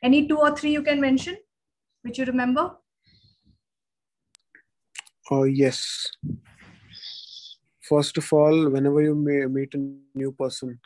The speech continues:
Speaker 2: just try to, uh, break the ice
Speaker 1: Mm-hmm.
Speaker 2: anyhow,
Speaker 1: Okay.
Speaker 2: uh, and try to go on a very, uh, personal question,
Speaker 1: Mm-hmm.
Speaker 2: uh, which, which does not have a generic answer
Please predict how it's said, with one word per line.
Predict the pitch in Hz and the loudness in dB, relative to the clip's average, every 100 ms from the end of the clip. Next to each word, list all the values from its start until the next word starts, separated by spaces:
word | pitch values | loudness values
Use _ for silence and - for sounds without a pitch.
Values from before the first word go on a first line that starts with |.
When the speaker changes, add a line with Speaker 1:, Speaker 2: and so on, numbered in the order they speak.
| _ _ | _ _
Speaker 2:
just | 135 - | -18 -8
try | 135 123 123 | -4 -4 0
to, | 139 | 0
uh, | 127 | 0
break | 127 131 127 131 | -4 -6 -6 -4
the | 117 | -4
ice | 110 - - - _ _ _ _ - | -4 -10 -16 -18 _ _ _ _ -18
Speaker 1:
Mm-hmm. | 220 233 | -12 -8
Speaker 2:
anyhow, | 247 127 127 113 104 - _ - - - | -6 -4 -4 -6 -8 -18 _ -20 -20 -12
Speaker 1:
Okay. | 110 113 | -8 -8
Speaker 2:
uh, | - 120 | -4 0
and | 123 120 - - - - - - | 0 0 -4 -12 -20 -20 -20 0
try | 131 127 | 4 4
to | 135 151 147 151 143 | 2 2 2 2 2
go | 143 139 | 2 2
on | 143 147 | 2 0
a | 143 | 0
very, | 143 139 151 143 - - | 0 -2 -4 -6 -10 -10
uh, | 120 120 117 _ _ _ _ _ _ _ | -8 -8 -10 _ _ _ _ _ _ _
personal | 131 127 143 143 143 | -4 -2 0 0 0
question, | - 135 - 143 170 - _ _ - | -2 -2 -2 -4 -4 -12 _ _ -12
Speaker 1:
Mm-hmm. | 226 254 330 | -10 -8 -10
Speaker 2:
uh, | - - | -12 -8
which, | - - | -8 -8
which | 139 139 131 - 135 | -4 -4 -4 -10 -6
does | 139 127 | -4 -2
not | 139 143 | -2 -4
have | 135 123 | -4 -2
a | 131 131 | -2 -2
generic | 127 127 131 - | -4 -4 -6 -6
answer | 117 113 110 | -8 -8 -10